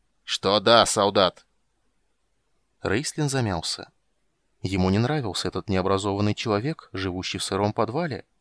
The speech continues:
и не обладающий десятой долей тех сил, что доступны ему. Боевой маг оскорбил его, а теперь требует признать своё превосходство. Ещё немного, и Рейслин плюнул бы на всё и ушёл.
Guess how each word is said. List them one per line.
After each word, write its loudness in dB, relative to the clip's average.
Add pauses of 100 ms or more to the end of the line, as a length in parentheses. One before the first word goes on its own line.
и 2
не 4
обладающий 0
десятой -2
долей -2
тех -8
сил, -6
что -6
доступны -4
ему. -2 (840)
Боевой 0
маг 2
оскорбил -2
его, -8 (140)
а 0
теперь -4
требует -2
признать -2
своё -4
превосходство. -6 (640)
Ещё -2
немного, -2 (100)
и -6
Рейслин -4
плюнул -2
бы -4
на 0
всё -6
и -6
ушёл. -6